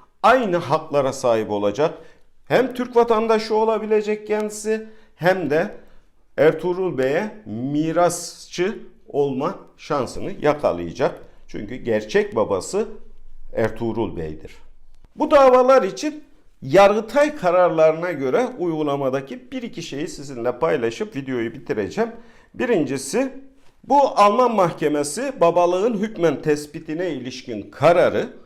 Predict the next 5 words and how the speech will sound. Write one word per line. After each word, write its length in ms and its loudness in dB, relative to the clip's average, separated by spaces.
kesinleşmiş 840 0
olmalı. 560 2
Yani 340 -2
Rechtskraftvermerk'i 1080 -2
olmalı, 640 -2